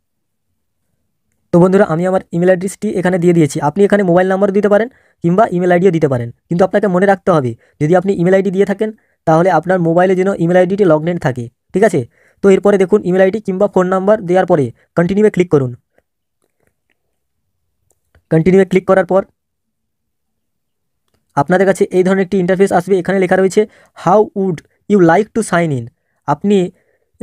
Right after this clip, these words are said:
যে সাইন ইন করছেন, তো এখানে আপনি পাস-, নিউ পাসওয়ার্ড তো চেঞ্জ করতে চান। এখানে দেখুন দুটি অপশন রয়েছে,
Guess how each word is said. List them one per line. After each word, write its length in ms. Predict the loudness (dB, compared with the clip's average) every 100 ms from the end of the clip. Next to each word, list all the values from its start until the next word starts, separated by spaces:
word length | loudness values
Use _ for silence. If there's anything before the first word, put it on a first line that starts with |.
| 0
যে 200 | 2 2
সাইন 220 | 0 0
ইন 60 |
করছেন, 380 | 2 0 0 -2
তো 120 | -2
এখানে 220 | -2 0 -2
আপনি 240 | -2 -6
পাস-, 300 | -2 -2 -2
নিউ 220 | -4 -2
পাসওয়ার্ড 340 | 0 0 0 -2
তো 60 |
চেঞ্জ 200 | -2 0
করতে 220 | 0 0
চান। 140 | 0 -2
এখানে 160 | -2
দেখুন 240 | -2 -4 -4
দুটি 180 | -2 0
অপশন 220 | 0 -2
রয়েছে, 240 | 0 0